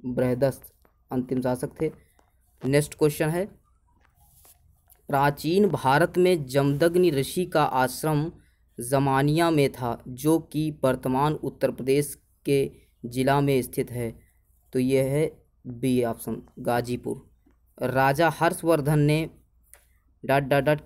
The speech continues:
में भद्र विहार नामक ज्ञान के एक बृहद केंद्र की स्थापना की। तो इसका सही आंसर होगा कन्नौज। हर्षवर्धन की राजधानी भी थी कन्नौज, इस हिसाब से सही हम-, आंसर है।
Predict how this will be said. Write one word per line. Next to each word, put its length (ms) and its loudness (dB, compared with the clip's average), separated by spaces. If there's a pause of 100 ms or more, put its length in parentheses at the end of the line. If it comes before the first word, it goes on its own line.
(120)
में 540 0
भद्र 440 0
विहार 440 0
नामक 680 0 (340)
ज्ञान 420 0 (120)
के 120 2 (180)
एक 280 0
बृहद 400 0
केंद्र 360 0
की 240 0
स्थापना 500 -4
की। 340 -10 (540)
तो 80 0
इसका 260 -2
सही 280 -2
आंसर 260 0
होगा 240 0
कन्नौज। 760 -4 (1400)
हर्षवर्धन 500 -2
की 120 -6
राजधानी 440 -2
भी 100 -2
थी 100 -8
कन्नौज, 380 -4 (840)
इस 60 -12
हिसाब 260 -4
से 260 -6
सही 220 -10
हम-, 500 -12
आंसर 280 -8
है। 200 -18